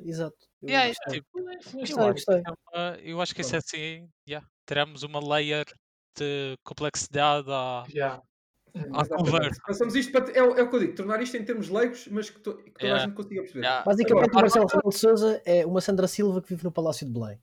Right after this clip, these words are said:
Speaker 2: Yeah,
Speaker 3: Ok,
Speaker 2: yeah,
Speaker 3: sim.
Speaker 2: yeah.
Speaker 3: Sim.
Speaker 2: E,
Speaker 4: Agora
Speaker 2: e não se
Speaker 4: falaste de
Speaker 2: esqueçam
Speaker 4: pessoas menos leigas,
Speaker 2: também
Speaker 4: porque eu
Speaker 2: o
Speaker 4: não sei quem é a Sandra
Speaker 2: Marcelo
Speaker 4: Silva,
Speaker 2: também
Speaker 4: portanto,
Speaker 2: usa
Speaker 3: Foda-se.
Speaker 2: muito o Twitter, por isso
Speaker 3: Usa, usa. O Marcelo usa muito o Twitter? Não sei.
Speaker 2: Usa, usa.
Speaker 3: Usa?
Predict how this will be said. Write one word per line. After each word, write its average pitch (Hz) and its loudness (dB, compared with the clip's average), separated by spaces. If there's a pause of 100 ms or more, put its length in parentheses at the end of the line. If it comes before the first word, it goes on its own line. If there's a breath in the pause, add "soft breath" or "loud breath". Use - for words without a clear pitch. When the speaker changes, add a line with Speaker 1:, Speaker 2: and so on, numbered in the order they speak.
(160)
Speaker 2:
Yeah, 120 2
Speaker 3:
Ok, - 4
Speaker 2:
yeah, 196 6 (100)
Speaker 3:
sim. 185 6 (260)
Speaker 2:
yeah. 113 -2
Speaker 3:
Sim. 175 4 (600 loud breath)
Speaker 2:
E, 160 4
Speaker 4:
Agora 214 4
Speaker 2:
e - 2
não 196 0
se 175 -6
Speaker 4:
falaste 214 2
de 226 -4
Speaker 2:
esqueçam 262 -4
Speaker 4:
pessoas 208 0
menos 202 -4
leigas, 180 0
Speaker 2:
também 190 0
Speaker 4:
porque - 0
eu 185 0
Speaker 2:
o 185 0
Speaker 4:
não 175 -6
sei 175 -6
quem 175 -2
é 185 6
a 185 6
Sandra 156 0
Speaker 2:
Marcelo 170 4 (120)
Speaker 4:
Silva, 123 -8
Speaker 2:
também 202 -4
Speaker 4:
portanto, 196 -4
Speaker 2:
usa - -10
Speaker 3:
Foda-se. 185 -2
Speaker 2:
muito 196 -10
o 175 -14
Twitter, 214 -6 (280)
por - -10
isso 143 -2
Speaker 3:
Usa, - -12 (140)
usa. 135 -10
O 208 -8
Marcelo 170 -6
usa 143 -8
muito 139 -12
o - -16
Twitter? 170 -10 (360)
Não 247 -8
sei. 196 -6 (300)
Speaker 2:
Usa, 208 -8
usa. 139 -10 (220)
Speaker 3:
Usa? 165 -8